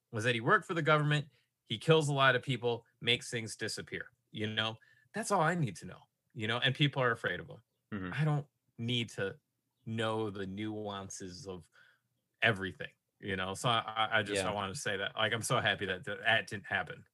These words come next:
Speaker 1: you know?
Speaker 2: If there's a Nobody two, they probably will go down that road, though, 'cause they, they kinda hint that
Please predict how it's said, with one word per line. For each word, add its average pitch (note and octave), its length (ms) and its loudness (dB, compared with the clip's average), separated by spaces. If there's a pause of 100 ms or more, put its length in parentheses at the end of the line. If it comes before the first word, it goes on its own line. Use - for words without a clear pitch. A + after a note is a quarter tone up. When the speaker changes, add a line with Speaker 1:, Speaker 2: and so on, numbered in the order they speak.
(100)
Speaker 1:
you G2 160 -6
know? F#2+ 300 -8 (140)
Speaker 2:
If C3+ 280 0
there's B2+ 500 2
a A#2 100 -2
Nobody A#2 460 2
two, G2+ 380 0
they F#2+ 140 2
probably F#2 400 2
will F2 240 0
go F2 180 -2
down F2 260 -2
that E2+ 200 -4
road, F2 260 0
though, E2+ 400 -4
'cause F#2 160 -12
they, F#2 200 2
they G2+ 160 -2
kinda G#2+ 280 2
hint G2 420 -2
that F2+ 240 -4